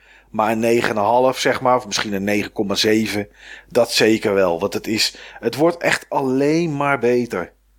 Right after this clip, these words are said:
Het wordt echt alleen maar beter. En je mogelijkheden worden zoveel beter. En, en je manieren waarop je iets kan doen. Het is, ja,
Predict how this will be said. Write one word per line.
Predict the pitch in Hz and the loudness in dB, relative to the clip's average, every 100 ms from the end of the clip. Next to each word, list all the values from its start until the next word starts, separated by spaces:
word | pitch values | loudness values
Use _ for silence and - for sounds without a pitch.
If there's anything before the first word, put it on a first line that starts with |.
| _ _ _ _ | _ _ _ _
Het | - - | -10 -2
wordt | 127 - | -2 0
echt | 127 - | -2 0
alleen | 113 117 120 123 | 2 4 4 4
maar | 110 | 2
beter. | 104 104 98 90 | 2 2 2 0
En | 101 | 2
je | 104 | 2
mogelijkheden | 135 165 151 123 127 127 120 | 4 4 4 4 6 6 4
worden | 107 110 107 | 2 2 2
zoveel | 98 117 113 107 | 2 2 2 -2
beter. | 104 110 107 110 104 - - - - - | 2 4 4 2 0 -2 -14 -20 -20 -8
En, | 104 107 98 | -2 0 0
en | 101 104 | -2 -2
je | 104 | -2
manieren | 107 120 143 147 127 120 | 0 2 4 6 6 4
waarop | 113 123 170 - | 4 2 2 0
je | 135 | -2
iets | 151 - | 0 -2
kan | - 139 127 | 0 0 4
doen. | 139 135 131 123 | 6 6 4 0
Het | 117 120 | -2 0
is, | 120 - - - - - - | 2 2 0 -4 -20 -20 -20
ja, | - 80 85 82 | -2 2 4 2